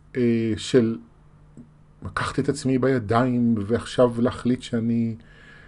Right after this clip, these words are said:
מיישם את הדברים, להתמיד בזה איזשהו פרק זמן, ואז לסגת אחורה להרגלים שאני מכיר, וכל פעם, אה,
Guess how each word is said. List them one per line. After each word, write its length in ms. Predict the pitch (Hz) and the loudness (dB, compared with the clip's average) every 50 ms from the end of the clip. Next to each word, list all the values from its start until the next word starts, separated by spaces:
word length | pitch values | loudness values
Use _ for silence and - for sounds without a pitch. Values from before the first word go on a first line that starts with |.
| - - - | -20 -8 -2
מיישם 320 | 117 117 110 - - 139 131 | -2 -2 -2 0 0 0 0
את 100 | 120 147 | 0 0
הדברים, 760 | 117 104 98 113 120 147 180 190 180 170 160 147 123 110 - - - - | -2 -2 -2 0 2 4 4 4 4 2 2 0 -2 -4 -6 -10 -10 -8
להתמיד 360 | 104 104 - 135 151 151 151 | -8 -6 -2 0 0 2 2
בזה 180 | 135 113 120 | 2 2 4
איזשהו 320 | 127 131 127 110 - - 123 - | 4 4 4 2 0 -2 -2 0
פרק 300 | - 135 127 123 117 110 | 0 0 0 0 0 0
זמן, 460 | 104 127 160 170 160 156 147 131 120 117 - - - - - - - - - - - - - | 0 2 4 6 6 6 4 4 2 0 -4 -10 -20 -20 -20 -20 -20 -20 -20 -20 -20 -4 0
ואז 200 | 113 117 117 107 | 2 2 2 2
לסגת 400 | 113 110 - - 143 139 131 - | -2 2 4 4 4 4 2 0
אחורה 340 | - - - 156 147 135 123 | 0 8 10 10 10 10 8
להרגלים 500 | 117 113 113 101 101 107 117 113 131 135 | 4 4 2 -2 0 0 2 2 2 2
שאני 200 | - - 117 113 | 0 0 0 0
מכיר, 560 | 110 104 98 - - 165 170 160 147 120 120 117 - - - - - - - - - - - - - | 0 -2 -4 -2 0 4 6 6 6 4 2 -2 -4 -10 -20 -20 -20 -20 -20 -20 -20 -20 -20 -12 -10
וכל 680 | 110 101 95 92 104 110 113 113 113 101 - - 139 - | -8 -8 -6 -4 -2 0 0 0 0 2 2 2 2 4
פעם, 380 | 147 143 139 139 131 127 120 113 | 4 4 6 6 6 6 4 4
אה, 60 | 113 | 2